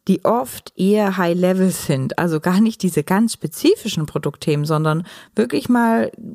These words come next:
Personaarbeit. Was ist die nächste Person, auf die wir uns konzentrieren? Und warum konzentrieren wir uns auf die? Was ist die Hypothese dahinter und wie können wir diese Hypothese denn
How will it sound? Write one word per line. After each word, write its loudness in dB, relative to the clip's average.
Personaarbeit. 0
Was -2
ist -2
die 0
nächste 0
Person, 2
auf -2
die 0
wir 2
uns 0
konzentrieren? 0
Und 2
warum 2
konzentrieren 0
wir 0
uns -2
auf -6
die? -6
Was -2
ist -2
die 2
Hypothese 0
dahinter 2
und 2
wie 2
können 0
wir 2
diese 0
Hypothese 2
denn 2